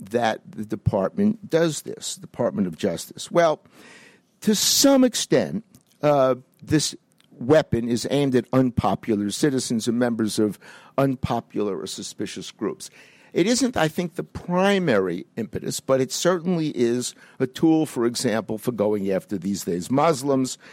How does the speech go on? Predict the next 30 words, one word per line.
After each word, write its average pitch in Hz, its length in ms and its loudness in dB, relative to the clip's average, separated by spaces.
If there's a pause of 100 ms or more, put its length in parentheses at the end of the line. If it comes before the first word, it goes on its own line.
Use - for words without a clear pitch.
(240)
uh, 104 140 0
political, 127 840 -2 (220)
uh, 98 240 -2 (240)
people 123 320 0
in 107 100 0
a - 60 -6
political 117 420 -4
party 120 460 0
out 104 200 -2
of - 220 -8
power. 160 500 4 (400)
Um, 131 380 2
you 196 100 -6
know, 196 60 -4
anybody 220 440 0
who 147 80 2
happens 143 480 -4
to - 100 -10
be 135 320 2
a - 20 -2
target 131 580 -2
for 123 220 -6
any 127 200 -2
reason, 131 580 0 (340)
uh, 127 300 2 (360)
they, 131 200 -2
they, 127 720 -2
they 123 240 0
go 135 240 2
after. 147 520 0